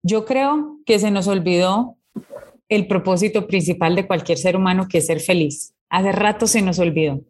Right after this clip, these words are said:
Se nos olvidó, no sabemos, eh, concuerdo con lo que dice Juanfe, probablemente no sabemos toda la teoría, todos nos la dijeron, eh, o todos la hemos estudiado a través de podcasts, de libros, etcétera,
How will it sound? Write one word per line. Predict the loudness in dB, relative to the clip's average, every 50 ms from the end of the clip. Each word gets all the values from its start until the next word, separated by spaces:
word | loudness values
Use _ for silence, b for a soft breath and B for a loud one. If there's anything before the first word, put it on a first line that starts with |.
| _ _
Se | -4 -2 0 2
nos | 2 2 2
olvidó, | 0 0 0 0 0 0 0 0 0 0
no | 0 0 0
sabemos, | 0 0 0 0 0 0 0 0 0 0
eh, | 2 2 4 4 2 0 -2 -2
concuerdo | -4 -4 0 0 0 0 0 0
con | 0 0 0
lo | 0
que | 0 0
dice | 0 0 0
Juanfe, | 0 0 0 0 0 0 -2 -4 -4 B B B B B B _ _
probablemente | -2 0 0 0 0 0 0 0 -2 0 0
no | 0 0 0
sabemos | 0 0 0 0 0 0 -2 -4 -2
toda | -2 0 0 2
la | 0 0 0
teoría, | 0 0 0 0 0 0 0 0 0 -2 -4
todos | -4 -2 -2 0
nos | 0 0 0
la | 0 0 2
dijeron, | 2 2 2 2 2 2 0 -2 -2 B B B B B B B _
eh, | -2 0 0 0 0 0
o | 0 -2 0
todos | 0 0 2 0 0 0 0
la | 0 2 2
hemos | 0 0 0 0
estudiado | 0 -2 -2 -2 -4 -2 0 2 2 2 2 2 0
a | 0
través | 0 0 0 0
de | 0 -2
podcasts, | 0 0 0 0 -2 -2 -2 0 0 0
de | 0 0
libros, | 0 2 2 2 2 0 0 -2
etcétera, | -4 -2 -2 -2 0 0 0 0 0 0